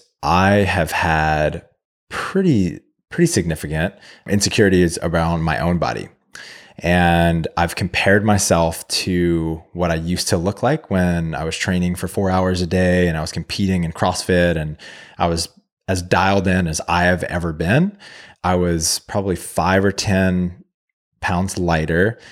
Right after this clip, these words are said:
and a good bit leaner. And ever since then, I have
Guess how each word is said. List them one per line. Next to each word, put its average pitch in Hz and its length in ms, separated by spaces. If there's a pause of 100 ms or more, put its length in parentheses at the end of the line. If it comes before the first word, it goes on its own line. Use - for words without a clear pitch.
(120)
and 170 800 (500)
a 104 80
good 98 240
bit 92 220
leaner. 76 360 (240)
And - 120
ever 113 240
since 104 300
then, 82 480 (460)
I 92 200
have 90 960